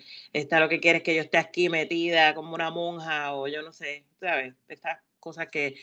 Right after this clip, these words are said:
que le vienen a los muchachos jóvenes en, a la mente. Pero el caso de esta muchacha, se casó bien joven y luego comenzó la universidad, que él lo sabía,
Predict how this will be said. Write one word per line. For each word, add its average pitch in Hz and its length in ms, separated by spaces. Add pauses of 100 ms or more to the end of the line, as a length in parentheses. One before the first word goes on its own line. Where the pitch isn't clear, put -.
(240)
que 160 140
le 147 80
vienen 160 240
a 160 120
los 156 120
muchachos 156 440
jóvenes 143 420
en, 135 220
a 139 100
la 135 100
mente. 120 400 (640)
Pero 202 560 (1000)
el 190 140
caso 196 280
de 233 60
esta 233 160
muchacha, 247 480
se 208 140
casó 180 300
bien 226 220
joven 214 540 (440)
y 196 180
luego 202 800
comenzó 185 440
la 180 100
universidad, 185 800 (460)
que 185 200
él 170 100
lo 185 100
sabía, 302 720